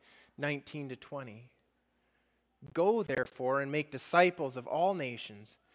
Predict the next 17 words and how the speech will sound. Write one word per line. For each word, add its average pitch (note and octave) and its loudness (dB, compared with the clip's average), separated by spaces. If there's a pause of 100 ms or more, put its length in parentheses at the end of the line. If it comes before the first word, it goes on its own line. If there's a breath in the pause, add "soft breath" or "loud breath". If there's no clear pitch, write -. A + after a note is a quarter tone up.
(540 soft breath)
baptizing F#3 6
them G3 -2
in E3+ -4
the C#3+ -4
name D3+ -2
of C#3 -10
the B2 -6
Father D#3+ 0
and C#3 -10
of A#2+ -16
the B2+ -12
Son D3 -2
and E3+ -6
of B2+ -8
the C3 -8
Holy D3+ -6
Spirit, A2+ -14